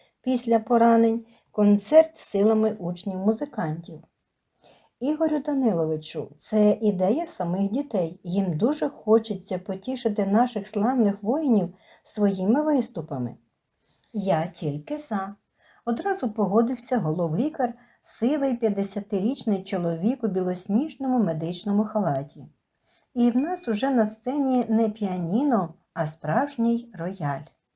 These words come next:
Нещодавно волонтери привезли цей інструмент і подарували нашій лікарні.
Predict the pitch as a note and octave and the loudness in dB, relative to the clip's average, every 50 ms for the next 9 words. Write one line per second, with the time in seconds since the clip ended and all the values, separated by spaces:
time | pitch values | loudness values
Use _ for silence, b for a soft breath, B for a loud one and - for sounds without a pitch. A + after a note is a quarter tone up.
0 | b b b b b b b b b - A#3 B3+ A#3+ - - D4 C4+ F4 F4+ F4 | b b b b b b b b b -2 0 0 0 0 -2 0 2 2 2 2
1 | E4+ E4 D4+ C#4 C#4 C4+ C4+ C4 B3+ - - D4+ D#4 D#4 D4+ D4 C#4+ C#4 C4+ C#4 | 2 2 4 4 4 4 4 2 0 0 2 2 2 4 4 4 2 2 0 0
2 | - C4+ B3+ A#3+ B3+ B3 B3 B3 C#4 B3+ - - B3+ B3 A#3+ B3 B3 A#3+ A3+ A#3 | 0 0 2 2 0 0 0 0 -2 -2 -4 -4 -4 -4 0 2 2 2 2 0
3 | - - G#3+ A3 A3+ A#3+ D4 E4 E4+ D4+ D4 - A#3 A#3 G#3+ - A3+ G#3 A3 A3 | -2 -2 0 2 2 4 4 4 2 0 -2 -2 -4 -4 -2 0 2 4 4 4
4 | A3+ A3+ C4 D#4 E4 E4 D#4+ C#4 G3+ D#3+ E3+ G3 G#3 - B3 A#3+ B3+ D4 D4 - | 4 4 4 4 4 4 4 2 2 0 0 -2 -2 -4 -4 -4 -4 -4 -6 -6
5 | - A3 F#3+ D#3+ D3+ D3 A#2 - - | -4 -2 -2 -2 -2 -4 -6 -8 -12